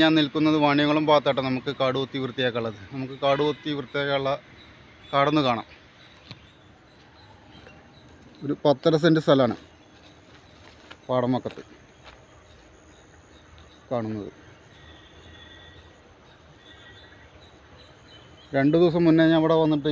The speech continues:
ഈ വഴിയൊക്കെ വെട്ടിപ്പോയതാണ്. ഇങ്ങോട്ട് വരുന്ന വഴിയാണിത്. ഈ വഴിയൊക്കെ ഒന്ന് വെട്ടിപ്പോയതാണ് രണ്ട് ദിവസം മുന്നേ. പോവാം നമുക്ക് വീഡിയോയിലോട്ട്. നമ്മുടെ വാണിയംകുളത്തെ വർക്ക് അങ്ങനെ അവസാനിച്ചു കേട്ടോ. അപ്പോൾ നമുക്കിനി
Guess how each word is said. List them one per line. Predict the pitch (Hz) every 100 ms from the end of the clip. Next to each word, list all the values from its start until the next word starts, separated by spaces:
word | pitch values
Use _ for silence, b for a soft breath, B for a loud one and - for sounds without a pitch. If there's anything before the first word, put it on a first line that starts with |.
| 151
ഈ | 151
വഴിയൊക്കെ | 147 143 151
വെട്ടിപ്പോയതാണ്. | 131 135 135 127 107 - - - - - - - - - - - - - - - - - - - - - -
ഇങ്ങോട്ട് | 131 135 127 143
വരുന്ന | 131 131 123
വഴിയാണിത്. | 120 113 95 - - - - - - - - -
ഈ | 131
വഴിയൊക്കെ | 131 135 135
ഒന്ന് | 135 135 135
വെട്ടിപ്പോയതാണ് | 123 123 127 123 113 - -
രണ്ട് | 120 120
ദിവസം | 117 113
മുന്നേ. | 104 104 - - - - - - - - - - - - -
പോവാം | - 170 175
നമുക്ക് | 165 160
വീഡിയോയിലോട്ട്. | 147 135 120 101 - - - 135 - -
നമ്മുടെ | 131 127 135
വാണിയംകുളത്തെ | 131 127 127 127 143
വർക്ക് | 135 131
അങ്ങനെ | 135 135
അവസാനിച്ചു | 123 120 117 117
കേട്ടോ. | 107 107 - - - - - - - - - 131
അപ്പോൾ | 123 135
നമുക്കിനി | 131 135 135